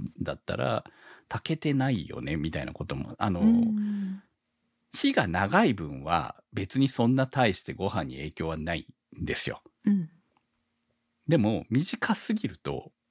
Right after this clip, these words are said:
Speaker 2: うん。
Speaker 1: 炊けないよねっていう問題が出てくるので。
Speaker 2: うん。あの、途中で固形燃料やめられないので。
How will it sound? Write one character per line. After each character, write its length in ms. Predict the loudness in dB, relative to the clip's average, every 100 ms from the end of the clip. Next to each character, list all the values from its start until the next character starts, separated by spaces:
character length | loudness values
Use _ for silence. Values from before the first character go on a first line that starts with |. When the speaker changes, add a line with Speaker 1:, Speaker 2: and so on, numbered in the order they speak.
| _ -6
Speaker 2:
う 80 | 2
ん。 40 | 2
Speaker 1:
炊 260 | 2 6
け 20 | 6
な 140 | 6
い 100 | 0
よ 80 | -10 -20
ね 80 | -20
っ 40 | _ _ _ _ _ _ _ _ _
て 100 | -2
い 140 | -2 -2
う 160 | -6 -2
問 260 | 2 2
題 240 | 0 -6 -8
が 240 | -8 -8
出 140 | -4 -4
て 100 | -4
く 140 | -10
る 80 | -12 -14
の 80 | -12
で。 440 | -6 -6 -4 -6 -8 -10 -14 _ _ _ _ -18
Speaker 2:
う 180 | -12 -2
ん。 40 |
あ 40 | 0
の、 260 | 0 -2 0
途 140 | 0
中 340 | 0 2 2 2
で 320 | -2 -6 -8 _ -4
固 140 | -4
形 200 | 0 2
燃 200 | 4 4
料 180 | 4 0
や 140 | 0
め 140 | 2 2
ら 120 | 0
れ 120 | -2
な 140 | 0
い 100 | 2
の 140 | 2 0
で。 380 | -2 -2 -4